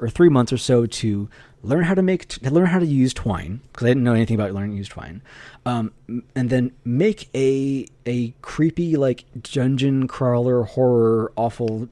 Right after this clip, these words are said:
demonic-y game with it, and then release all of that within, like, a three-month period. Like, just s-, start it, learn how to do it, build it, um, but also document the entire process along the way," which is kind of, uh, the other aspect of it. So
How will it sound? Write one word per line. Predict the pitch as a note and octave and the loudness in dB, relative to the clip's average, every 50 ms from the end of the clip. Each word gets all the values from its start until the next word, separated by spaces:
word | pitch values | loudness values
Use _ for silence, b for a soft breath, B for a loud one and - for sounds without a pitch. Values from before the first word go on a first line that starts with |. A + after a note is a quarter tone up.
| - | -10
demonic-y | B2+ C3 B2+ B2 A#2 A2+ A2 A2+ - - G#2+ | -4 -2 0 0 0 0 -2 -2 -4 -6 -6
game | G#2 G#2 F#2+ F#2+ F#2+ F#2+ | -4 -4 -4 -4 -6 -6
with | F#2+ F2+ - | -8 -8 -6
it, | G2 A#2 - _ B B B B B B B | -6 -8 -8 _ B B B B B B B
and | C#3+ C3 | -6 -2
then | B2 C#3+ C3 B2+ B2+ _ _ | 0 0 0 0 -4 _ _
release | A#2 A#2+ B2+ C3 C#3+ F3+ G#3+ - - - - | -4 -2 -2 0 0 0 0 0 -4 -2 0
all | B2 C3 C3+ C#3+ | 0 2 2 2
of | C3+ A2+ G2+ | 0 0 -2
that | A#2+ A2 A2 - - | -2 -2 -2 -2 -4
within, | A#2+ - - A#2 | -4 -2 0 0
like, | G#2+ G#2+ - | 0 0 -4
a | G#2+ | -6
three-month | - G#2+ G#2 G2+ G2+ F#2 - | -4 -2 -2 -2 -2 -4 -6
period. | - - F#2+ - - - | -8 -8 -8 -8 -10 -16
Like, | - F#2 | -18 -14
just | - A2 - - _ _ _ _ _ | -14 -14 -14 -14 _ _ _ _ _
s-, | - - - _ _ _ - _ | -20 -20 -20 _ _ _ -20 _
start | _ - - D#3+ D#3 D#3+ | _ 0 4 4 4 4
it, | E3 D#3+ - | 2 -2 -2
learn | C#3+ C#3 B2+ | -2 0 0
how | C#3 | 0
to | C#3 | -2
do | B2+ A#2+ C3+ C3+ | 0 2 4 4
it, | C3+ C#3 - _ B2 A2 | 4 2 0 _ -14 -4
build | A2 C3+ B2+ C3 B2+ | 0 0 0 2 0
it, | C3+ B2+ - B B B B B B B _ | -2 -4 -4 B B B B B B B _
um, | C3+ C#3 C3+ C3 - _ _ _ _ _ | -2 -2 -2 -2 -6 _ _ _ _ _
but | - A#2 D#3+ - | -4 -2 -2 -2
also | - C#3+ D#3 - G3+ F3+ | -2 -4 -4 -2 -2 -2
document | C3+ A#2 C#3 C3 C3+ - D#3 C#3 C#3 C#3 C3 - | 0 2 0 0 2 0 0 0 0 0 -2 -2
the | - A#2 | -2 -4
entire | A2+ - - - - A#2+ G#2+ G#2+ G#2 G2+ | -4 -4 -6 -6 -2 -2 -2 0 -2 -4
process | F#2+ - - G#2 G2 F#2+ - - F2+ E2+ - | -6 -4 -4 -4 -4 -4 -6 -10 -12 -12 -12
along | - G2 F#2+ F2 F2 F2+ E2+ | -10 -8 -8 -6 -6 -6 -6
the | A2+ | -4
way," | E3+ A3 G3 G#2+ F#2+ G#2+ b b b b b b b b b | -2 0 -2 -2 -4 -8 b b b b b b b b b
which | - B2 - - | -8 -6 -4 -4
is | B2+ - | -8 -8
kind | - - C#3 C3+ C3+ | -4 -2 0 4 4
of, | C3+ C3+ B2 B2+ - - _ - | 4 4 2 -2 -8 -20 _ -4
uh, | A2+ A2 G#2+ G#2 - | -4 -2 -2 -4 -6
the | C3 A2+ C3 | -4 -4 -4
other | - A#2+ A#2 - | -4 -4 -6 -4
aspect | - A#2 A#2 - - - F#2+ - - | -2 -4 -4 -4 -4 -8 -8 -8 -8
of | F#2+ E2 | -10 -10
it. | C2 - | -10 -12
So | - - C#3 B2+ A#2+ | -4 -2 -2 -2 -2